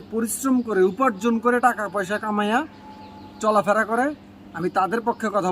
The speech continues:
বলি। সমাজে এরকম অহরহর মানুষ আছে। আমি আপনাদেরকে অনুরোধ করব, যারা আমার ভিডিও দেখেন বা যারা কমেন্টস করেছেন, আপনি যদি এরকম ভালো কাজ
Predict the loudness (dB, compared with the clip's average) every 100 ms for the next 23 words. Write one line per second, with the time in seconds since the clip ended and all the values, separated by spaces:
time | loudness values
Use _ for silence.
0 | 2 2 0 -2 -2 0 0 0 0 -2
1 | -2 -4 -6 -4 -2 -2 -2 -2 -2 -2
2 | -2 -2 -2 -4 -4 -6 -6 -16 -20 -8
3 | -2 0 0 0 -2 -2 -2 -2 -4 -2
4 | 0 0 0 0 -2 -4 -8 -6 -2 0
5 | 0 -2 0 -2 -2 -2 -6 -6 -4 -4
6 | -4 -6 -6 -8 -12 -14 -18 -18 -20 -16
7 | -8 -6 -2 -2 0 0 -2 -2 -2 -4
8 | -8